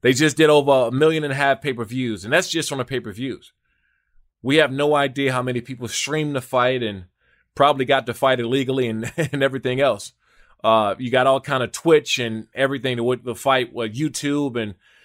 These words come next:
there's all types of streaming services out there, which I'm sure the, the fight was probably seen by ten or fifteen plus million people. Guaranteed. If, if one point six million plus people bought their pay-per-views, it was probably seen by,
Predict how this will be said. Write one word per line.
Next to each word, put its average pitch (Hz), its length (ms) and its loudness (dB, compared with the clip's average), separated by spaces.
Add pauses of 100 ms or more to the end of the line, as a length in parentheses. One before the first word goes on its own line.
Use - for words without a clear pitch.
(100)
there's 160 160 2
all 214 160 6
types 170 240 -2
of 123 80 -8
streaming 143 220 -6
services 117 320 -4
out 110 140 -2
there, 110 100 -4
which 117 180 -4
I'm 123 140 -2
sure 123 260 -2
the, 110 140 -8
the 101 140 -12
fight 117 280 -2
was 110 300 -8 (400)
probably 117 300 0
seen 117 340 -6
by 104 140 -6
ten 120 240 -8
or 98 40 -10
fifteen 110 400 -8
plus 110 320 -6
million 95 280 -8
people. - 360 -14 (840)
Guaranteed. 117 720 -2
If, 107 220 -8
if 104 100 -6
one 151 220 -2
point 151 240 -2
six 147 240 -8
million 127 400 -2 (380)
plus 127 240 0
people 120 340 -4
bought 110 400 0 (220)
their 110 100 -4
pay-per-views, 104 640 -8
it 113 40 -4
was 110 140 -6
probably 117 320 -2
seen 110 480 -6
by, 92 280 -6